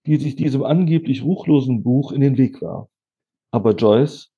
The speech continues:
der von Jesuiten erzogen worden war und seinem katholischen Glauben nicht zuletzt wegen der heuchlerischen Sexualmoral abgeschworen hatte, legt es auf solche Konfrontationen zweifellos auch an. In dem Bestreben, ganz frei zu sein und keiner Autorität zu gehorchen,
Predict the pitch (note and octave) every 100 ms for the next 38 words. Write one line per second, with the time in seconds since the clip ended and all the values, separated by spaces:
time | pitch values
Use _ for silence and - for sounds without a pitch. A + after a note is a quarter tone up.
0 | _ C3 A#2+ C3+ C3+ C3+ D3+ G3+ G#3 D3+
1 | C3 B2 - G3+ C#3+ G#2 G2 G#2 G#2 G#2+
2 | A2 C3+ - _ _ _ - C3+ D3 C#3
3 | C3+ C#3 C#3 G3 F#3+ D#3 D3+ A#2+ D3 F3
4 | C3 D3 - - B2 A#2+ A#2+ - C3 B2+
5 | A#2+ A#2 E3 - - C3+ - B2 A#2+ -
6 | C3+ D3 F#3+ B2+ G#2+ G#2 G#2 - _ -
7 | - - C#3 - A2+ G#2 G2+ A2 - C#3+
8 | C#3+ _ _ _ - D3+ F3+ D3 - B2+
9 | D3 D#3+ E3 D#3 C#3+ C#3 C3 B2+ G#2+ -
10 | B2+ B2+ C#3 - C#3+ D3+ B2+ G2+ G#2 -
11 | C3 B2+ A#2 F2+ _ _ _ _ _ _
12 | _ _ _ - D3+ D3 D3+ D3 - G#3
13 | G#3 A#2+ A2 D#3+ F#3+ - C#3+ C#3+ C#3+ G2
14 | G2 G2+ G#2 B2 - E3+ F3+ C#3+ B2 B2+
15 | A#2+ B2+ E3 D#3+ - G#2+ A2 A2 A#2+ A#2
16 | C#3+ D#3